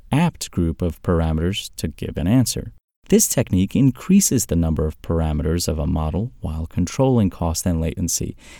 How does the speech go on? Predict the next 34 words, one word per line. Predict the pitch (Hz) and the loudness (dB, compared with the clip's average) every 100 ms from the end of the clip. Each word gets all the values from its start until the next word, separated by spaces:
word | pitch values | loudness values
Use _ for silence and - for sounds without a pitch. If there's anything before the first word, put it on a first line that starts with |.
| - | -4
as | - | -2
the | - | 4
model | 190 202 135 127 - | 4 4 2 0 0
only | 123 165 170 | 2 4 2
uses | 104 110 120 135 - | 2 2 2 -2 -4
a | 143 | -10
fraction | - - 110 160 - 92 | -8 -4 -2 0 0 0
of | 76 | 0
the | 80 | -4
total | - 85 80 | -2 -2 -2
set | - 85 | -2 -2
of | 80 | -4
parameters | - 80 80 78 90 101 - | -4 -2 0 0 -2 -4 0
per | 107 | 0
token. | 110 147 160 82 - - _ - | 0 -2 -2 -4 -6 -12 _ 0
Concretely, | 135 123 226 202 127 131 | 2 4 2 2 4 4
Mixtral | 120 151 175 - 127 120 117 | 4 2 2 2 4 4 2
has | 107 107 - | 2 2 -2
forty-five | - - 156 165 - 113 113 - | -10 -4 -2 -2 0 0 0 0
billion | 101 107 107 101 | 2 4 4 4
total | - 92 87 | 0 -2 -2
parameters, | - 85 80 78 92 110 - - - | -2 -2 0 -2 -2 -4 -10 -20 -10
but | 82 - - | -6 -4 0
only | 151 175 | 2 4
uses | 117 98 98 117 - | 4 2 2 0 -4
twelve | - 170 185 117 | -2 2 2 2
billion | - 87 82 80 | 0 2 2 0
parameters | - 85 80 76 82 78 - - | 0 -2 0 -2 -4 -6 -10 -6
per | 87 73 | -4 -4
token. | - 123 - - - - - - - | -2 -4 -2 -6 -10 -18 -20 -6 0
It | 95 - | 2 2
therefore | 78 76 - 156 98 98 | -2 -2 0 2 2 -2
processes | - 123 160 120 113 90 80 - | -2 0 2 2 0 0 -2 0
input | 120 127 127 | 2 2 0